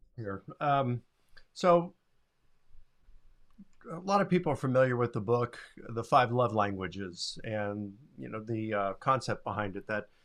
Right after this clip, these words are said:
each of us has a primary love language, uh,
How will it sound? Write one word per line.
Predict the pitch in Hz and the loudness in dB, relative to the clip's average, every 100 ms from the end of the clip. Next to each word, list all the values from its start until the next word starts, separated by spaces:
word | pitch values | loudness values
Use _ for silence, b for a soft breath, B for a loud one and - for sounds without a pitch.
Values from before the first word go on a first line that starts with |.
| _ - | _ -10
each | 160 143 | -8 -4
of | 147 | -2
us | 127 - | -2 -2
has | 127 120 | -2 -2
a | 120 | -6
primary | - - 135 135 123 113 113 | -4 0 2 4 2 2 0
love | 110 117 | 0 0
language, | 104 101 98 87 85 80 - - - _ _ | 0 -2 -2 -6 -10 -12 -20 -20 -20 _ _
uh, | 107 101 | -4 -2